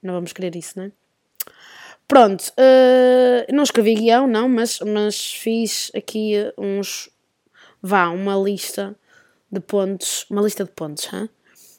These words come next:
Mas uma lista de tópicos, eh, de coisas que, das quais eu queria falar e agora tenho que tossir.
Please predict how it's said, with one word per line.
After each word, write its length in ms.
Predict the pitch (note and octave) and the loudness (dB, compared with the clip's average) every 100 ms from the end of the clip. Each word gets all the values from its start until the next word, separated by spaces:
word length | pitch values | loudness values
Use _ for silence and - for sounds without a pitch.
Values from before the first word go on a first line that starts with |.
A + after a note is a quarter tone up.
| - | -6
Mas 180 | G#3 | -2
uma 140 | G#3 G#3+ | 0 0
lista 260 | G#3+ - | -2 -4
de 60 | G#3 | -8
tópicos, 680 | - G#3 G3 G#3 - - - A#4 | -2 -2 -2 -6 -8 -10 -10 -10
eh, 340 | E4+ G3 F#3+ F#3+ | -6 -4 -2 -4
de 100 | F#3+ | -8
coisas 460 | - G3 F#3 G3+ | -6 -6 -6 -6
que, 540 | - - G3 F#3+ F#3+ F#3+ | -8 -8 -6 -6 -6 -8
das 220 | F#3 G3 | -8 -8
quais 240 | - F#3 F3+ | -6 -8 -8
eu 80 | |
queria 220 | F3+ F#3+ F#3 | -8 -8 -8
falar 400 | - F#3+ F3+ F3 | -4 -2 -2 -4
e 140 | - F3+ | -8 -6
agora 220 | F3 F3 | -4 -6
tenho 220 | F3 E3+ | -8 -14
que 60 | - | -12
tossir. 340 | - - E3 | -12 -10 -12